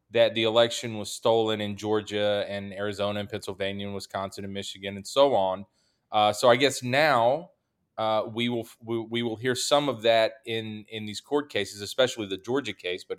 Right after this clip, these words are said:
I would, I would assume other places, uh, some of these other cases or all the other cases as well. And, uh, the first thing, Jason, I thought about, uh, was, uh, Todd Ruger, our legal editor, and his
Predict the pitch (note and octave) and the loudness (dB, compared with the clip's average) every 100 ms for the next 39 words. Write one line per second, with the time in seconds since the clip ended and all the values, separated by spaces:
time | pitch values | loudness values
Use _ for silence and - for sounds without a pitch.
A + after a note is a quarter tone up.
0 | F2 G2+ F#2+ F2 G2 F#2+ - A#2 G2 F#2+ | -8 -8 -10 -10 -10 -12 -10 -6 -6 -6
1 | - G2+ G2 - - - _ _ _ _ | -8 -8 -8 -12 -20 -20 _ _ _ _
2 | F#2 F2+ E2+ D#2+ - A2 G#2 F#2+ A2 G#2 | -12 -12 -14 -18 -14 -8 -4 0 2 0
3 | G#2 F#2+ - F2 G2 B2+ C3 G#2+ G2+ F#2+ | -4 -6 -8 -8 4 4 6 4 2 0
4 | G#2 F#2 F2+ F2 F2+ D3+ C#3 - - - | -6 -6 -12 -16 0 6 6 4 -2 -20
5 | _ _ _ C3 B2+ B2 C3 C3 B2+ F#3 | _ _ _ 2 2 2 2 2 2 0
6 | F3 - D#3 D3+ D3 D3 B2 D3 D3+ C3+ | 0 0 0 2 0 -2 0 2 4 4
7 | A#2 A#2 A2+ A2+ G#2+ G#2 G#2 A2 G#2 G2 | 6 4 4 2 -2 0 0 -2 -4 -2
8 | G#2 G2 - C#3+ C3+ B2 C#3+ A#2 G#2 F2 | -4 -4 -2 2 4 4 0 2 -2 0
9 | G2 G2+ G2 A2 A#2+ B2 A2 A2+ A2+ G#2 | 0 0 -2 -4 -2 0 2 2 2 0
10 | G2+ G2 G2 F#2 F2+ A#2 G#2+ | -2 -2 -4 -4 -4 -4 -4